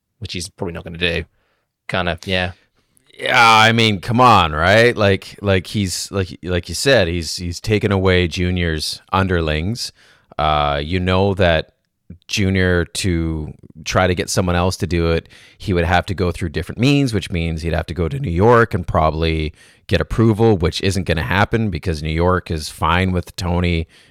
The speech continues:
Speaker 2: being in charge of things. So I, I think essentially, like, maybe in this whole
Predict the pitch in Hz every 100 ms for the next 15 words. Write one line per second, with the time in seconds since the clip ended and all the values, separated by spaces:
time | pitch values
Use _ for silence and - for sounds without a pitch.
0 | _ - 82 95 92 90 87 85 - 87
1 | 82 92 87 90 90 - 87 78 78 78
2 | - 90 80 78 - - _ - 76 120
3 | 113 165 135 123 131 123 123 110 95 87
4 | - 87 87 - _ _ - 117 131 170
5 | 170 156 - - 123 131 120 107